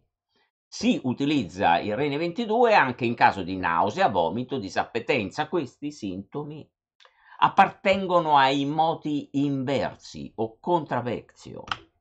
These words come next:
Il termine tecnico della tradizione cinese, moti inversi, contravectio, può essere tradotto con certo margine di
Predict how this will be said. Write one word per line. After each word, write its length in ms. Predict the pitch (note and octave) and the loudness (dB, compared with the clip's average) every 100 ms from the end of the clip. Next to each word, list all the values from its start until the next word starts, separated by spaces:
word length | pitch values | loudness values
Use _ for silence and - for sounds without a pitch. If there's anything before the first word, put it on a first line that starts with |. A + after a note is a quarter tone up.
| _ _ _ _ | _ _ _ _
Il 160 | D3+ D3 | -6 8
termine 560 | A3+ A#3+ F#3+ D3 C3+ | 10 10 4 0 0
tecnico 840 | - F#3 - C#3+ B2+ - A2+ G#2+ G#2 | 2 2 2 -2 -4 2 4 6 4
della 420 | G2+ B2 A#2+ A2 | 2 0 2 2
tradizione 600 | - G2+ F2+ - B2+ A#2+ | 2 -6 -6 -6 -4 -4
cinese, 640 | F#2 G2 G#2+ A2 D#2 E2+ | -6 -6 -4 -4 -2 -4
moti 640 | F2 G2 A2+ A2 G#2+ F#2 - | -2 2 4 4 0 -6 -4
inversi, 920 | G2 E2+ G2+ G2+ D2+ - E2 D2+ C2 | -8 -4 -2 -2 -4 -10 -10 -10 -12
contravectio, 960 | - F#2+ F2 - F2 F2 - - G2+ A#2 | -12 -8 -8 -4 -4 -4 -8 -8 -6 -4
può 220 | F3+ F#3 | 4 6
essere 400 | E3+ B2 C3 A2+ | 6 4 -2 -2
tradotto 560 | A2 C#3 E3 E3 - A2 | 2 2 4 0 0 -4
con 160 | G#2+ | -4
certo 360 | - C#3+ - A#2 | -6 -8 -6 -4
margine 540 | B2+ A#2+ F#2+ F2+ E2+ | 0 0 -2 -8 -8
di 180 | E2+ G2+ | -6 -6